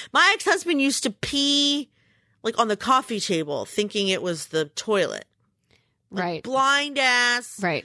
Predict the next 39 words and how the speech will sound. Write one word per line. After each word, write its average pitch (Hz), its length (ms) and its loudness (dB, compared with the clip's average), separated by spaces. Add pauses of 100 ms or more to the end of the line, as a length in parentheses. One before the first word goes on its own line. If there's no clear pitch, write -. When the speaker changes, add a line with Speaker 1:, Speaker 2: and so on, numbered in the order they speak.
Speaker 2:
We 196 120 0
have 190 100 0
friends 185 280 -2
who 196 60 -4
did 190 200 2
it 190 80 2
in 175 120 2
a 165 40 2
Speaker 1:
ridic- 160 60 -2
Speaker 2:
suitcase 170 640 -2
while 165 140 0
traveling 165 560 0
'cause 190 200 -4
they 165 140 2
were 151 260 2
in - 80 -2
Speaker 1:
Yeah, 196 160 2
Speaker 2:
our 190 100 0
Speaker 1:
like, 180 40 -4
Speaker 2:
dorm 180 220 4
Speaker 1:
there 262 140 0
are 294 60 2
Speaker 2:
room 165 100 -2
Speaker 1:
people 170 320 0
Speaker 2:
peeing. - 20 -4
Speaker 1:
that 262 160 -2
just - 320 -6
fucking 269 300 -6
Speaker 2:
Right. 160 200 -4
Speaker 1:
black 247 440 0
out 277 280 0
and 208 140 -8
don't 240 220 -6
know 240 80 -6
what 226 560 -4
the 269 100 0
hell 214 260 -2
they're 233 160 -6
doing. 247 380 -8